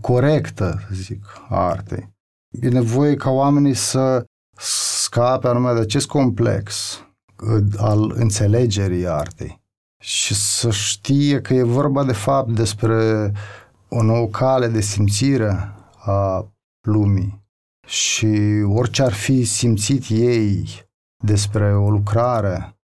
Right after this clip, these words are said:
este, bă, până la urmă, corect.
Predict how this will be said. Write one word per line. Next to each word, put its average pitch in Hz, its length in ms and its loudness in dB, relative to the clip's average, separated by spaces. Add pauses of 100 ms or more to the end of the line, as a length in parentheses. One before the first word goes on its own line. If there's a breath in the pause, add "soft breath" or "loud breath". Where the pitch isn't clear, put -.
(280)
este, 117 1120 2
bă, 107 560 0 (520)
până 98 160 0
la - 20 2
urmă, 101 180 0
corect. 110 580 -4